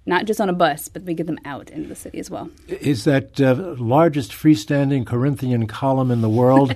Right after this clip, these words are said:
Speaker 1: <laughs>
Speaker 2: on North Grand, is that, is that actually a water tower? Or, or
Speaker 1: It
Speaker 2: not?
Speaker 1: was. It
Speaker 2: It
Speaker 1: was.
Speaker 2: was.
Speaker 1: It was originally, um, a standpipe water tower.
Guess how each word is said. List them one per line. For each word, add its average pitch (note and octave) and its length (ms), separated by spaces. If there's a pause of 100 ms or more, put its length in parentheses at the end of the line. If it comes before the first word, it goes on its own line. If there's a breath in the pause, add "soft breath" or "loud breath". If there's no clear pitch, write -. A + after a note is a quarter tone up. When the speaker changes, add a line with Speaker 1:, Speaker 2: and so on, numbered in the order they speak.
(140 loud breath)
Speaker 1:
<laughs> - 140
Speaker 2:
on A#2+ 180
North C3 280
Grand, C3+ 400
is G2+ 120
that, B2+ 260
is A#2+ 320
that G3 220
actually D#3 360
a B2 60
water G#2 380
tower? D#3+ 340 (460 loud breath)
Or, A#2+ 60 (320)
or - 280
Speaker 1:
It - 40
Speaker 2:
not? - 100
Speaker 1:
was. - 360 (200)
It G3 80
Speaker 2:
It F#3+ 80
Speaker 1:
was. E3+ 140
Speaker 2:
was. D3+ 80
Speaker 1:
It - 20
was F3 160
originally, F3+ 580
um, E3 320
a - 60
standpipe F3 640
water G#3+ 200
tower. A#3+ 380